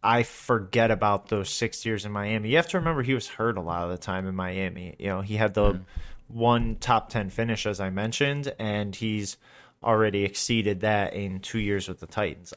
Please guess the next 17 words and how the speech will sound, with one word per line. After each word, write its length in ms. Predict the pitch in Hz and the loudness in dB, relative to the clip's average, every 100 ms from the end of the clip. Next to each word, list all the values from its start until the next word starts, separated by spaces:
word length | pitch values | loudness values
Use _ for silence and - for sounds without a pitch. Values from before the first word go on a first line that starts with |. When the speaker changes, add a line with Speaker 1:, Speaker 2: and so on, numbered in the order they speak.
| - | -6
Speaker 1:
I 80 | |
think 300 | 110 110 98 | -4 -4 -6
he's 360 | - - 127 117 | -6 -2 0 2
good. 380 | - 123 123 - - | 6 8 8 6 0
I 80 | 104 | -4
think, 300 | - 101 - _ _ _ - | -2 -6 -8 _ _ _ -6
again, 420 | 110 113 117 117 - | 0 4 4 2 -4
the 100 | 110 | -6
promoting 400 | 110 107 110 110 | -2 2 2 2
from 200 | - 113 | -2 -2
within 360 | 104 113 113 110 | -2 0 0 0
only 180 | 101 | -2
helps 380 | 95 - 113 - | -4 0 0 0
this 180 | 110 - | -6 0
offense. 520 | 110 117 117 117 110 | 4 4 2 -2 -4
Julio 420 | - 120 113 110 | -4 0 2 2
Jones, 540 | 104 107 113 117 113 | 2 2 4 2 0